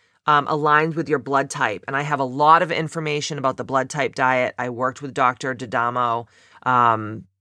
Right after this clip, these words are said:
who created the blood type diet. I think it's so important to know your blood type. You can just go and get a blood type tester on pretty much anywhere online.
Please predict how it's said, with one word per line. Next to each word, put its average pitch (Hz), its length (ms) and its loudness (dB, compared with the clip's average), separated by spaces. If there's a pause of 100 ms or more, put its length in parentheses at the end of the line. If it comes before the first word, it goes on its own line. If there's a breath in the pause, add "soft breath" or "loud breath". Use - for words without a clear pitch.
(220)
who 143 360 0
created 135 680 2
the 131 160 -4
blood 127 300 -2
type 127 240 -4
diet. 156 480 4
I 147 160 2
think 147 240 -6
it's - 160 -6
so 156 400 2
important 156 440 -2
to 156 80 -10
know 139 220 -2
your 175 160 -2
blood 175 260 0
type. 175 420 -2 (280 soft breath)
You 147 100 -6
can 151 140 -6
just 131 220 -4
go 151 340 6
and 143 180 -2
get 143 200 2
a 143 60 2
blood 135 280 0
type 151 260 0
tester 160 560 2
on 131 300 0
pretty 156 220 -4
much 139 300 0
anywhere 160 460 2
online. 139 680 2